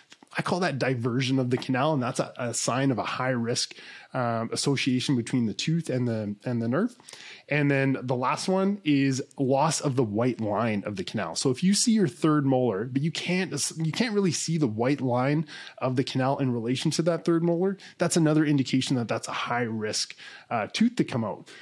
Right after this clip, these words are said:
But, um, what I found is, you know, we have our signs. It doesn't mean that, you know, we're gonna have, you know, a nerve injury, but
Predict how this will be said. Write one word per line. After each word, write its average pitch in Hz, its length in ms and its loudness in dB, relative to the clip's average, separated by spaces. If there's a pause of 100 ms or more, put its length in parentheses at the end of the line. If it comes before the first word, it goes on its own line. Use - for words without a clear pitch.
(160)
But, 147 300 0 (260)
um, 139 260 2
what 156 180 2
I 214 100 4
found 147 460 2
is, 135 640 -2
you 175 280 0
know, 180 80 6
we 165 120 6
have 196 300 0
our 135 160 4
signs. 127 640 2 (220)
It 160 100 2
doesn't 170 260 6
mean 143 160 6
that, 127 220 2
you 131 80 2
know, 120 120 2
we're 123 260 0
gonna 131 180 4
have, 123 380 0
you 143 120 0
know, 123 120 2
a 120 40 2
nerve 131 280 4
injury, 120 400 0 (500)
but 156 160 2